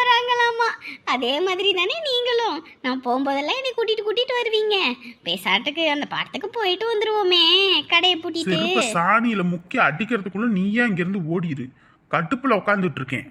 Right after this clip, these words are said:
Speaker 1: ஆமா, எனக்கு பத்து ரூபா செய்யறதுனா தான் உங்களுக்கு வலிக்கும், இதுவே உங்க வீட்டுக்கு செய்யறதுனா நல்லா இனிக்கும்.
Speaker 2: அடி உமா, எம்மாடி?
Speaker 1: என்னப்பா?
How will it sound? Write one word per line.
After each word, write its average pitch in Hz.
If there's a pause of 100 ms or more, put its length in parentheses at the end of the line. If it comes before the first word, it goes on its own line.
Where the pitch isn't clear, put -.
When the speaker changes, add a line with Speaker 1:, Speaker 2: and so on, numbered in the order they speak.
(160)
Speaker 1:
ஆமா, 440 (240)
எனக்கு 359
பத்து 381
ரூபா 440
செய்யறதுனா 403 (100)
தான் 494
உங்களுக்கு 359
வலிக்கும், 359
இதுவே 381 (120)
உங்க 392
வீட்டுக்கு 427
செய்யறதுனா 381
நல்லா 453 (120)
இனிக்கும். 494 (760)
Speaker 2:
அடி 254
உமா, 208 (260)
எம்மாடி? 302 (440)
Speaker 1:
என்னப்பா? 440